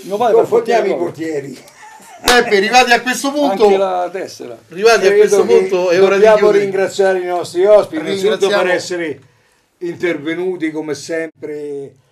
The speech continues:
Speaker 2: negli studi di Montepiascone T V e soprattutto auguriamo loro tanta fortuna, tanto bene, perché il Montepiascone lo merita per gli sforzi che la società sta facendo.
Speaker 3: Do-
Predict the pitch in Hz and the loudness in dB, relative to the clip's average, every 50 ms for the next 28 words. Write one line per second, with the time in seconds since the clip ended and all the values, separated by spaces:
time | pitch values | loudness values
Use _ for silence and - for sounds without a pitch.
0 | _ _ _ _ _ _ 139 143 147 156 147 147 - 170 165 160 156 160 156 156 | _ _ _ _ _ _ -20 -16 -14 -14 -14 -10 -10 -8 -8 -8 -10 -10 -10 -12
1 | 147 156 156 160 160 156 - 180 175 190 190 240 233 254 285 269 - - _ _ | -12 -12 -12 -12 -12 -10 -10 -10 -10 -10 -12 -16 -14 -14 -12 -12 -12 -14 _ _
2 | _ _ _ _ _ _ _ _ _ _ _ _ 175 190 180 175 175 165 - - | _ _ _ _ _ _ _ _ _ _ _ _ -20 -18 -16 -16 -16 -18 -8 -8
3 | 208 196 226 233 - - 214 247 262 - - 214 196 185 180 175 170 165 170 180 | -6 -6 -6 -8 -8 -10 -14 -16 -16 -8 -6 -4 -4 -4 -4 -4 -4 -6 -4 -4
4 | 180 190 185 190 208 196 214 214 208 196 202 208 220 220 214 202 185 165 147 147 | -4 -4 -4 -6 -6 -2 -2 -2 -2 0 0 4 4 6 6 6 4 2 -2 -8
5 | 139 - _ _ - 247 262 254 247 226 196 - _ 214 196 185 160 143 160 165 | -12 -14 _ _ -4 -4 -4 -4 -4 -10 -14 -12 _ -8 -8 -8 -8 -8 -12 -14
6 | 147 - _ 247 262 277 277 262 254 233 - - - 220 220 208 196 160 131 170 | -14 -14 _ -14 -12 -12 -12 -8 -8 -8 -8 -6 -8 -10 -8 -10 -12 -14 -14 -14
7 | 160 160 151 202 233 240 233 220 214 196 - 160 139 139 160 160 170 170 160 - | -14 -10 -8 -8 -8 -8 -8 -8 -10 -10 -10 -12 -14 -16 -16 -16 -18 -20 -20 -20
8 | 170 160 170 147 - - 190 185 170 160 135 _ _ _ _ _ _ _ 196 196 | -18 -18 -18 -18 -16 -16 -16 -16 -16 -18 -20 _ _ _ _ _ _ _ -4 -4
9 | 208 220 262 277 262 247 208 208 196 190 185 190 175 131 - 208 226 220 - - | -4 -2 -4 -6 -6 -4 -4 -4 -4 -4 -6 -8 -14 -10 -8 -6 -6 -6 -6 -10
10 | 170 170 165 156 139 131 160 170 185 208 202 190 - 190 151 123 - 143 123 117 | -12 -12 -12 -12 -12 -12 -12 -8 -8 -6 -8 -8 -12 -18 -20 -18 -20 -20 -20 -20
11 | 117 101 90 87 170 160 143 165 165 | -20 -20 -20 _ _ _ -20 -20 -20